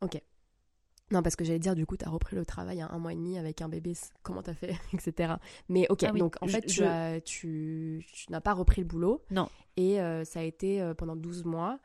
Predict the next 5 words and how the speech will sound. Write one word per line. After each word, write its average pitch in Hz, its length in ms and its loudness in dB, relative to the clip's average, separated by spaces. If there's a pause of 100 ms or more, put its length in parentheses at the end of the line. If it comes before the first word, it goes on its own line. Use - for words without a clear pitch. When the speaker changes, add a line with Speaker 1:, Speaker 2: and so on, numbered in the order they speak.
(220)
Speaker 2:
Ouais. 180 220 2
Speaker 1:
avec 175 340 -2
Tao. 165 300 -6 (340)
Speaker 2:
Exact. 175 460 -4
Speaker 1:
Donc, 175 260 -2